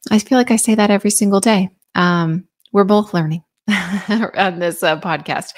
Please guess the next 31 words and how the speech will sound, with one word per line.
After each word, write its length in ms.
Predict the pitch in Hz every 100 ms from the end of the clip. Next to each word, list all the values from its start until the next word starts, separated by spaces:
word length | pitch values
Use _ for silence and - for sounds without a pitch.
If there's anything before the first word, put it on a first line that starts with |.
| - - -
All 140 | - 208
right. 280 | 190 147 -
So 200 | 214 214
here 160 | 233
was 100 | 247
the 100 | 254
question. 520 | 277 165 160 - 165
What 200 | 180 311 -
element 680 | 190 226 196 139 175 - - -
on 120 | 185
the 80 | 170
periodic 580 | - 180 202 170 196 208
table 600 | - 165 139 147 196 - _ - -
was 220 | 175 -
first 380 | - 202 233 -
discovered 560 | 277 - 170 147 160 -
in 120 | 233
space 640 | - - 415 - - - - - - - - _
before 400 | - 214 - 180
being 240 | 185 220 226
discovered 580 | 240 - 175 156 151 - -
on 180 | 165 -
Earth? 340 | - - - - _ _ -
Do 80 | 196
you 80 |
think 200 | 196 165
it 120 | 165 -
was 180 | 160 -
A, 340 | - 156 190 269
silicon, 680 | - 160 160 170 156 226 - - - _ _ 170
B, 540 | 160 269 269 233 240